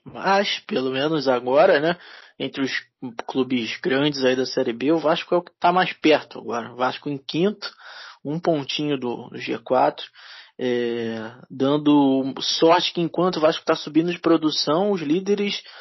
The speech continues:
perderam alguns pontos na, nas últimas rodadas, como o Náutico, que ainda é o líder, mas, é, perdeu alguns pontos importantes nas últimas rodadas, o próprio, é, Sampaio.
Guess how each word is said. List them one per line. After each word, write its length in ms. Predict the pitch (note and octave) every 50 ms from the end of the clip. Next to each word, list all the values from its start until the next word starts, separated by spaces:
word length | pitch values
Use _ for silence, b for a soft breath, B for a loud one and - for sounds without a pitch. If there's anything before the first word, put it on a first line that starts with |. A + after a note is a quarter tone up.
| B B B B B _ _ -
perderam 440 | - F3 D#3+ D3 C#3+ D3 E3 F3+ F#3
alguns 260 | F#3 F#3 F#3 F#3+ F3+
pontos 320 | - - E3+ E3 E3+ - -
na, 320 | D#3 C#3+ C#3 C#3 B2+ -
nas 240 | - C3+ B2+ B2+ B2+
últimas 340 | C3 B2+ - C3+ C3+ B2+ A#2
rodadas, 500 | B2+ A#2+ A#2 B2 C3 D3 D#3 D#3 C#3+ -
como 200 | - C#3 C#3 C#3
o 40 | C3
Náutico, 400 | C3+ C#3 F3+ G3+ - - - -
que 120 | - D3
ainda 340 | C3+ C3+ D3+ G3+ B3+ A3+ G#3+
é 140 | F3+ E3 E3
o 100 | D3+ C#3
líder, 340 | C3 C#3+ F#3 G#3 G3+ F#3+
mas, 240 | E3+ D#3+ D#3 D3+ - _ _ _ _ _ _ _ _ - -
é, 100 | B2 B2 _ _ -
perdeu 340 | B2+ C3 C3 C3 C#3 D3
alguns 260 | D#3 D3+ D3 C#3+ C#3 -
pontos 280 | - C#3 C3+ - -
importantes 640 | C3+ B2+ - B2+ B2 - - - C3+ C3 C3 - - - - - - - _ _ _ _ _
nas 200 | - G#2+ A2 A#2
últimas 300 | - - - B2+ B2 -
rodadas, 640 | - - - - C#3+ E3+ F3+ F3+ E3+ D#3+ D#3+ - - B B B B B B B B B B
o 100 | C3+ B2+
próprio, 1300 | B2+ - D3 C#3 C#3 C#3 C#3 C#3 C#3 D3+ C#3 C3+ C3 B2 B2 A#2+ A#2 A#2 A#2 A#2 A2+ A2 - - - _ _ _ _ -
é, 280 | - G#2 G#2+ G#2+ G#2+ A2+
Sampaio. 880 | - - - C#3+ C3+ C3 B2+ _ - C3 C3 C3+ D3 E3+ F3+ F3+ F3+